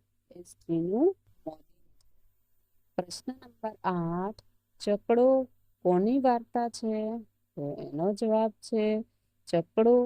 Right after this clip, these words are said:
એ જયંતીલાલ વાર્તા છે.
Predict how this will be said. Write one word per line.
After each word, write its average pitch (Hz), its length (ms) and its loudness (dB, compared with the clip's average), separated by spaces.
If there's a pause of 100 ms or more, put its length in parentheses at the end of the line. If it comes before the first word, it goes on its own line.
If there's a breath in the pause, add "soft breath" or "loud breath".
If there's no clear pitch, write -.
(140)
એ 160 200 -4
જયંતીલાલ 185 960 0 (1400)
વાર્તા 151 520 -2 (260)
છે. - 220 -16